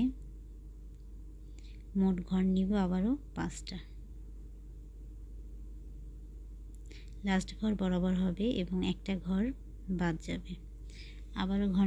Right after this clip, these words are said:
নিব পাঁচটা। এরপরে দুই নম্বর লাইনে আবারও ঘর নিব তিনটা। বাম দিক থেকে একটা ঘর বাদ যাবে, ডান দিক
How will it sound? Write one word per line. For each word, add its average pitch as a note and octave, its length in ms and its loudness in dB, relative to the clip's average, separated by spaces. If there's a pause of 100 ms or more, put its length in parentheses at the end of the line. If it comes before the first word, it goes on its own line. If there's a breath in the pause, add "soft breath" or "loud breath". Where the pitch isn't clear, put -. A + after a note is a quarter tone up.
নিব F#3+ 120 6 (200)
পাঁচটা। G3 380 2 (3750 loud breath)
এরপরে G3 400 4 (1600 loud breath)
দুই G3+ 220 8
নম্বর G3+ 300 8
লাইনে G3+ 320 8 (360)
আবারও F#3 260 4 (120)
ঘর F#3+ 120 8 (100)
নিব F3+ 120 4 (200)
তিনটা। F#3+ 360 4 (280)
বাম F3+ 140 6 (100)
দিক F#3+ 100 2 (100)
থেকে G3 160 0 (100)
একটা F#3+ 160 -2 (100)
ঘর F#3 120 4 (100)
বাদ F3 120 4 (140)
যাবে, F#3 240 4 (280)
ডান F3+ 220 6
দিক F3+ 100 0